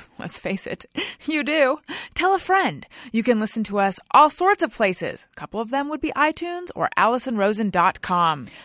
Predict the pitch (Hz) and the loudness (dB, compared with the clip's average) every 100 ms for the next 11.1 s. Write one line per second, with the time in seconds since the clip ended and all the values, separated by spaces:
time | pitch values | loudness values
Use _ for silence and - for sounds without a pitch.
0 | - 220 226 208 208 - 202 208 208 196 | 0 4 6 6 2 2 4 4 4 0
1 | 185 180 220 330 359 - 190 185 185 - | 2 4 6 6 6 4 4 4 4 4
2 | 156 160 - 185 180 254 - - 208 196 | 2 0 4 6 6 2 0 4 4 6
3 | 180 - - 202 180 147 - - 247 - | 4 4 0 2 4 2 0 0 2 4
4 | 262 226 - - 196 190 165 170 190 262 | 4 6 2 2 2 2 0 0 6 4
5 | - 269 233 214 196 - 196 190 180 180 | 4 2 4 4 2 0 0 2 2 4
6 | 185 185 - 151 - - 214 - 180 175 | 4 2 0 -2 0 2 2 4 2 2
7 | - - - - 151 - 269 247 240 220 | -2 -18 -10 -6 -4 2 4 6 4 4
8 | 226 214 208 147 165 - 208 185 190 - | 2 2 -2 -4 -4 2 4 4 2 2
9 | 175 180 175 185 180 185 180 165 180 175 | 4 4 2 0 2 2 2 2 0 2
10 | 185 180 - 175 - 139 - - 240 220 | 2 0 -2 -6 -6 -8 -8 2 6 8
11 | 208 | 6